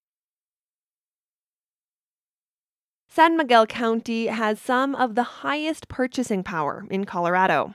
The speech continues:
That's according to Smart Asset, a financial technology company out of New York.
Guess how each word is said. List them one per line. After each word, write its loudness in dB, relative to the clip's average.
That's -2
according 0
to -4
Smart -2
Asset, -2
a -4
financial -4
technology -4
company -6
out 0
of -6
New -8
York. -4